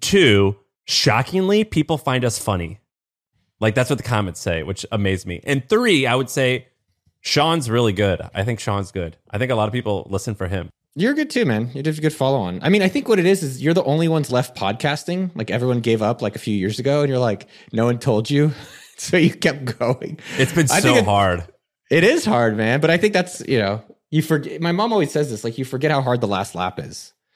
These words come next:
Speaker 2: And I think sometimes when you just kinda push through and you're like, "Oh, I guess that wasn't so hard," and the further away you get from it.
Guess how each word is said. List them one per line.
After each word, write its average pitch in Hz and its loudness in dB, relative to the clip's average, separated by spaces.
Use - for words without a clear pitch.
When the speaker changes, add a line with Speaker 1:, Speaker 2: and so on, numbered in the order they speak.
Speaker 2:
And 107 0
I 113 2
think 143 -2
sometimes 131 0
when 123 0
you 113 0
just 113 -4
kinda 120 -4
push 127 -2
through 123 -2
and 110 0
you're 110 -2
like, 117 -4
"Oh, 220 0
I 131 0
guess 135 -6
that - -4
wasn't 180 -2
so 110 -8
hard," 104 -4
and 110 -4
the 113 0
further 120 2
away 110 4
you 98 -2
get 95 -2
from 82 -10
it. 76 -12